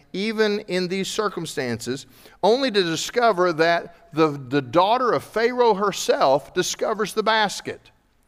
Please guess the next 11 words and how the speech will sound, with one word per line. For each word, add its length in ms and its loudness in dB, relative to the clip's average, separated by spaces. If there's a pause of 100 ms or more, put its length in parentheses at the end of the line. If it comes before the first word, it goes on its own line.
(420)
She 200 -4
opens 460 2
it 100 0
up 220 6
to 80 0
find 580 0
a 140 2
baby 640 0 (260)
crying, 640 2 (180)
recognizes 1080 0
it 160 2